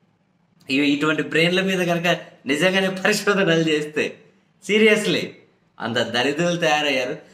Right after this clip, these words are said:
సరే, సీఎం గారితో పాటు చాలామంది, అంటే ప్రతిపక్ష నాయకుడు చంద్రబాబు నాయుడు గారు అయినా, ఆ, జనసేన అధ్యక్షులు పవన్ కళ్యాణ్ గారు అయినా, చిరంజీవి గారు అయినా, అందరూ,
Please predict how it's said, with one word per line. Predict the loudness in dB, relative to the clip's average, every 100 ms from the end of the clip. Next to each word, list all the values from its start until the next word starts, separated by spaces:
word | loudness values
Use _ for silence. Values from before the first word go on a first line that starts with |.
| _ -4
సరే, | -2 -2
సీఎం | -2 -2 0
గారితో | 0 -2
పాటు | -2 -2 0
చాలామంది, | 0 0 -4
అంటే | -4 -4
ప్రతిపక్ష | -6 -4 -6 -4
నాయకుడు | -8 -6 -6 -6
చంద్రబాబు | -4 -4 -4
నాయుడు | -4 -4
గారు | -2 -4
అయినా, | -4 -6 -10 -14 _ _ _ -6
ఆ, | -2 0 0
జనసేన | -2 -2 -2
అధ్యక్షులు | -2 -4 -4 -4
పవన్ | -2 -2 -2 -4
కళ్యాణ్ | -4 -2 -4 -6
గారు | -4
అయినా, | -6 -6 -8 -14 _ _ _ -2
చిరంజీవి | 0 0 0 -2 0
గారు | -2 -2
అయినా, | -2 -2 -2
అందరూ, | 0 2 0 0